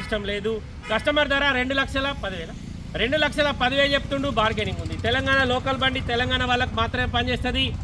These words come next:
క్వార్టర్ జెట్ డీజిల్ ఇంజన్, ఇలా టీడీఐ కూడా ఉంటది. ఇది టీడీఐ కాదు, క్వార్టర్ జెట్ డీజిల్ ఇంజన్. టైమింగ్ చైన్ ఇంకా చేంజ్ కాలేదు,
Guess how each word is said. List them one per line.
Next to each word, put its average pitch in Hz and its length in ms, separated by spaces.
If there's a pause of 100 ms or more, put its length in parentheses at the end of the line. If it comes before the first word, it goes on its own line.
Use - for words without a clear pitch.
(180)
క్వార్టర్ 269 300
జెట్ 247 280
డీజిల్ 240 280
ఇంజన్, 269 220
ఇలా 247 360 (320)
టీడీఐ 277 320
కూడా 269 200
ఉంటది. 254 280
ఇది 240 220
టీడీఐ 240 420
కాదు, 226 220
క్వార్టర్ 214 360
జెట్ 220 160
డీజిల్ 208 260
ఇంజన్. 226 300 (300)
టైమింగ్ 254 340
చైన్ 269 140
ఇంకా 262 160 (100)
చేంజ్ 254 240
కాలేదు, 254 500